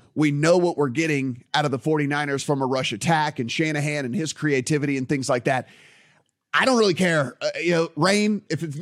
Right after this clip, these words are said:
rain, no rain, whatever, all that. I just thought they were gonna run it down the, the Seahawks' throat anyway. So my handicap stays the same.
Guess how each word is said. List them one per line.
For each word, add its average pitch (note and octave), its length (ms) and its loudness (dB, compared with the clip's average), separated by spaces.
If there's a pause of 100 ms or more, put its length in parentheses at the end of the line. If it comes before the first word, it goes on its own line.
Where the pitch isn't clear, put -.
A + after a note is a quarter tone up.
rain, G#3 420 2
no F3+ 120 6
rain, F3 560 2
whatever, E3 540 2
all D#3+ 160 2
that. D#3+ 320 0
I E3+ 120 0
just F3 200 -2
thought F3 180 2
they E3+ 80 2
were D#3 80 0
gonna D#3 140 0
run D#3 180 0
it C#3 100 -6
down C#3+ 200 0
the, C3+ 220 0 (100)
the C#3 180 -4
Seahawks' D3 360 2
throat D3+ 260 0
anyway. F#3 480 2 (160)
So D3+ 420 2 (340)
my E3+ 200 2
handicap E3+ 400 0
stays C#3 240 0
the G#2 80 -10
same. D2+ 200 -8